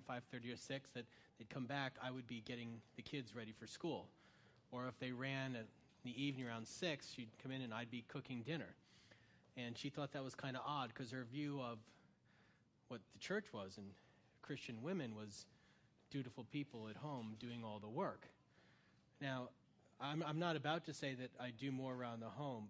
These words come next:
but that's not about role, it's about competence. And 'cause Nan is more competent at most things, I have a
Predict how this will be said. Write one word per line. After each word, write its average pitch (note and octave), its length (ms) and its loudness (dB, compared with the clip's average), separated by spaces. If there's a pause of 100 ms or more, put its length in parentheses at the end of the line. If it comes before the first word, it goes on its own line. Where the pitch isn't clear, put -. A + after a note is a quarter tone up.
but A2+ 140 -6
that's C3+ 240 -2
not C#3 120 2
about A#2+ 220 0 (140)
role, C3 360 2
it's - 120 -12
about A#2 320 -2
competence. G2+ 760 -4 (640)
And A2+ 100 -6
'cause A#2 220 -6
Nan B2+ 160 0
is A#2 100 -4
more A#2+ 180 -2
competent C3+ 520 -2
at A#2 100 -2
most C3+ 480 0
things, G2+ 360 -4
I A2+ 80 0
have A2+ 100 0
a F2 80 -2